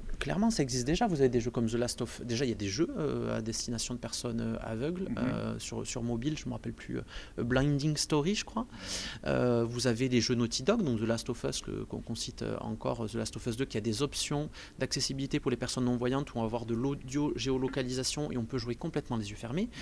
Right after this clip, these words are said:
Speaker 2: Ouais.
Speaker 1: Mais surtout, aujourd'hui, moi, je suis complètement capable de le faire parce que c'est devenu mon sujet d'expertise, l'accessibilité. Et il suffit juste de, de, de réfléchir d'un point de vue, euh, euh, du jeu. On peut très bien faire en sorte que chaque pièce ait une ambiance sonore particulière,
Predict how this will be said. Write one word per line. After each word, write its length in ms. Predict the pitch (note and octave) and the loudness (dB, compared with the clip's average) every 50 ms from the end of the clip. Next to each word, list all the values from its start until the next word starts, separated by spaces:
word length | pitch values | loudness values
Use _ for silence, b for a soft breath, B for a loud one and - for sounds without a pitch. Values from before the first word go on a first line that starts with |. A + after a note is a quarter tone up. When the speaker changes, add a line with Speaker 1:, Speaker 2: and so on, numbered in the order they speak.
| F#2 G3+ | -6 -6
Speaker 2:
Ouais. 80 | A#3 B B B - - - - - | -6 B B B -14 -16 -10 -6 -4
Speaker 1:
Mais 60 | A2 | -4
surtout, 500 | - - A2+ - - - G3+ G#3+ A3 - - - | -4 -4 -6 -4 -2 0 0 0 0 -4 -6 -2
aujourd'hui, 440 | B2+ A#2+ A2 A2+ A2 A2 G#2 A2+ A2 | 0 0 0 0 0 -2 0 0 2
moi, 180 | A2+ C3+ D#3+ | 2 4 2
je 100 | - B2+ | 2 0
suis 160 | A#2+ - - - | -4 -6 -8 -8
complètement 440 | - - B2+ A2+ A#2 - B2+ C3+ | -6 -6 -6 -4 -4 -4 -4 -4
capable 280 | C3 B2 A2+ - A#2+ A2 | -4 -2 -2 -2 -2 0
de 80 | A2+ A2 | 0 -2
le 80 | G#2+ | -2
faire 240 | G#2 - F#3 F#3 - | 0 0 0 0 0
parce 140 | - A2 - | -4 -8 -6
que 100 | - G#2 | -6 -6
c'est 160 | - - G#2+ | -6 -6 -6
devenu 320 | G#2 A2 G#2 A2 A2+ A2+ | -6 -4 0 4 4 6
mon 240 | A2+ A2 G#2 G2+ F#2+ - - - | 6 4 2 0 -4 -8 -10 -10
sujet 320 | - - A#2 G#2+ A2+ A2+ | -8 -6 -2 0 0 0
d'expertise, 560 | G#2 G2+ - - - G#2 - - - C3 A#2 | 0 -2 -2 -6 -6 -8 -6 -4 -2 -2 0
l'accessibilité. 640 | A2+ A2 - A2+ - - - G#2 G2+ A2 A#2+ - A3+ B3 B3 B B B B B B B - | -2 -2 -2 -2 -4 -4 -4 -6 -6 -6 -2 -2 -2 -2 -2 B B B B B B B -2
Et 60 | - | -2
il 40 | A#2+ | 0
suffit 300 | - - A#2+ - - A#2 | 0 -2 -4 -4 -4 -2
juste 240 | A#2 E3+ G3 F#3+ D3 | 0 0 0 2 2
de, 120 | B2 A#2 | 2 2
de, 140 | A2+ A2+ A2+ | 4 2 2
de 80 | G#2+ A2+ | 2 2
réfléchir 480 | A2+ A#2+ A2+ - E3 - - A#3 G#3 | 0 0 0 -2 -2 0 0 0 2
d'un 120 | D#3 C3+ B2 | 2 0 0
point 160 | - C3 B2 | 0 2 2
de 80 | B2 A#2 | 2 2
vue, 240 | A2+ B2 C3+ C3+ B2+ | 0 -2 0 0 2
euh, 60 | A2+ A2 B B B B B B - - | 0 0 B B B B B B -2 0
euh, 560 | G#2 G2 F#2 F2+ F#2 F2+ F2 E2+ E2 E2 E2+ F2 F#2 G2 G2+ G#2+ - - - - | 0 2 2 0 0 0 -2 -2 -4 -4 -4 -4 -4 -2 -4 -4 -4 -2 -2 -2
du 260 | C3+ A2 A#2 A#2 A2+ | -2 0 0 0 2
jeu. 380 | A2 A2+ C#3+ E3+ F#3 G3 G3 - - | 2 8 10 12 12 12 10 8 6
On 100 | B2 A#2 | 2 2
peut 140 | A#2 - A2+ | 2 0 -2
très 200 | - - - A2+ | 0 0 0 2
bien 360 | A2 B2 C3+ C#3+ D#3+ E3 D3+ | 2 4 4 6 6 4 4
faire 180 | - - A2 A2 | 2 0 -2 0
en 60 | A2 | 0
sorte 260 | - - E3 - - | 0 0 -2 -2 -4
que 80 | - A2 | -4 -2
chaque 260 | - - C#3 - - | 0 2 2 0 0
pièce 420 | - - - C#3 C#3 C#3+ - - B2 | -2 2 4 4 4 4 2 2 2
ait 20 | |
une 140 | A2+ A2+ A2+ | 2 4 4
ambiance 320 | A2+ A2+ A2+ A#2+ A#2+ A2+ | 4 4 2 2 0 0
sonore 260 | - - A#2 A#2+ - | 0 0 0 0 0
particulière, 720 | - - - - - - - - B2+ C#3 D#3+ F3+ F#3 - | -2 -6 -6 -4 -6 -4 -4 -2 2 4 4 4 2 0